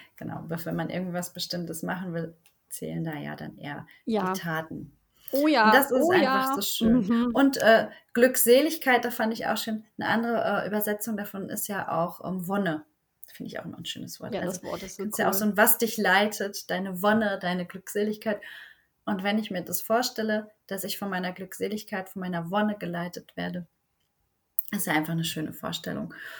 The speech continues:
Speaker 1: Und daraufhin habe ich mir dann gerade, als ich, ähm, bei, äh, meinem Sohn lag und noch ein bisschen mich entspannt habe, bevor wir aufgenommen haben, habe ich mir dann ein, äh, Moodboard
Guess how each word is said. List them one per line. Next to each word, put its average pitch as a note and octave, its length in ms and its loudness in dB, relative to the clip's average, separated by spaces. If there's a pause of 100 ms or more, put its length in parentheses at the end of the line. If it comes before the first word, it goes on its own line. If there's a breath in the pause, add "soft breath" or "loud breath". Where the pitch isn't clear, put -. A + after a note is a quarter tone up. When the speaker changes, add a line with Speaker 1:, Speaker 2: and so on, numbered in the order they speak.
(180 loud breath)
Speaker 1:
Und F3+ 280 -4
daraufhin F#3 500 -2
habe F3 140 -6
ich F3+ 140 -12
mir F3+ 120 -4
dann E3+ 180 -4
gerade, G#3 380 -2
als E3+ 220 -6
ich, - 280 -10
ähm, E3+ 220 -6 (600 loud breath)
bei, E3+ 400 -4
äh, F3 360 -6 (180)
meinem F#3+ 180 -4
Sohn A3+ 300 -2
lag A3 360 -2
und F3+ 240 -6 (300 loud breath)
noch G3 160 -6
ein F#3 80 -10
bisschen G3 260 -8
mich F3+ 120 -10
entspannt A3+ 540 -4
habe, G3 300 -6
bevor - 260 -6
wir - 140 -4
aufgenommen F#3+ 500 -6
haben, F3 200 -6
habe F3+ 100 -6
ich - 140 -10
mir E3+ 100 -6
dann D#3+ 220 -8
ein, E3+ 240 -4 (880 loud breath)
äh, F#3+ 60 -10 (180)
Moodboard E3 760 4